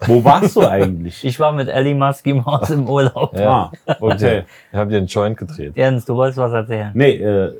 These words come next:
Speaker 1: ist
Speaker 2: Doch.
Speaker 1: euch aufgefallen, dass bei YouTube die Zahlen der letzten Folgen auch gestiegen sind?
Speaker 2: Ja.
Speaker 1: Liegt das an dem Clickbait oder liegt
Speaker 2: Nein.
Speaker 1: das
Speaker 3: Das liegt an uns.
Speaker 1: an
Speaker 2: Nein.
Speaker 1: uns?
Speaker 2: Ich dachte,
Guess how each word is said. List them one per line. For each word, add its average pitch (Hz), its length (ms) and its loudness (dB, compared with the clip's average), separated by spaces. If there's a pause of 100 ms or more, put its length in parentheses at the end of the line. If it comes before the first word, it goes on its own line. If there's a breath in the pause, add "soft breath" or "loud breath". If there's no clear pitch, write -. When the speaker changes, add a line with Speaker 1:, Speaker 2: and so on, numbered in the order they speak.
Speaker 1:
ist 117 140 -6
Speaker 2:
Doch. 113 100 2
Speaker 1:
euch 113 180 -2
aufgefallen, 147 720 -2
dass - 440 -4
bei 95 260 -2
YouTube 123 480 -2 (120)
die 95 160 -8
Zahlen 107 600 -2 (320)
der 92 80 -2
letzten 101 440 -4
Folgen 101 460 -2
auch 95 280 -4
gestiegen 104 540 -6
sind? 160 280 -6
Speaker 2:
Ja. 113 400 -2 (360 soft breath)
Speaker 1:
Liegt 147 260 2 (120)
das 107 320 -2
an 101 300 -4
dem 95 160 -4
Clickbait 170 800 -4
oder 147 280 2
liegt 131 120 0
Speaker 2:
Nein. 120 220 0
Speaker 1:
das 135 160 4
Speaker 3:
Das 92 160 -6
liegt 107 200 0
an 92 120 -2
uns. 92 440 -6 (200)
Speaker 1:
an 117 100 4
Speaker 2:
Nein. 107 260 2
Speaker 1:
uns? - 300 -8 (480)
Speaker 2:
Ich - 240 -10
dachte, 180 480 -4